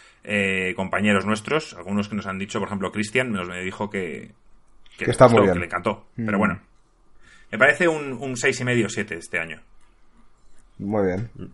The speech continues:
Speaker 2: Me gusta, me gusta la nota. Yo le daría un, un siete.
Speaker 1: ¿Gringo?
Speaker 2: ¿Me oyes? Yo le daría un siete.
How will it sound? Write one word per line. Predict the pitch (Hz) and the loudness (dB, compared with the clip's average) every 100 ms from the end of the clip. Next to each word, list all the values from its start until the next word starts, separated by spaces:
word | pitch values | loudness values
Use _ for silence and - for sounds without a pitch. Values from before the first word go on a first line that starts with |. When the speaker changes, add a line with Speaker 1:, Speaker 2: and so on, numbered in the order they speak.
| - - | -20 -10
Speaker 2:
Me | 98 95 104 | -8 -4 2
gusta, | 113 123 - 85 87 | 4 4 0 -2 -2
me | 87 | -4
gusta | 92 - 95 | -6 -4 -4
la | 87 | -2
nota. | 87 87 | -4 -2
Yo | 90 120 135 143 156 - | 4 6 8 4 0 -6
le | 120 | 2
daría | 113 117 139 123 | 4 8 10 10
un, | 120 117 113 107 98 95 95 _ _ _ _ _ _ _ _ _ _ _ _ _ | 10 6 4 4 2 -2 -8 _ _ _ _ _ _ _ _ _ _ _ _ _
un | 127 | 4
siete. | 123 - 95 78 73 - _ _ _ _ _ _ _ _ _ _ - - _ _ _ _ _ _ _ _ | 4 4 4 2 -6 -12 _ _ _ _ _ _ _ _ _ _ -20 -20 _ _ _ _ _ _ _ _
Speaker 1:
¿Gringo? | 98 101 170 202 _ _ _ _ _ _ _ - | -2 -2 -2 -6 _ _ _ _ _ _ _ 0
Speaker 2:
¿Me | 113 110 | 6 8
oyes? | 123 185 - - | 10 8 4 2
Yo | 117 | 10
le | 123 | 12
daría | 143 120 | 12 12
un | 127 | 12
siete. | - 110 87 | 10 4 2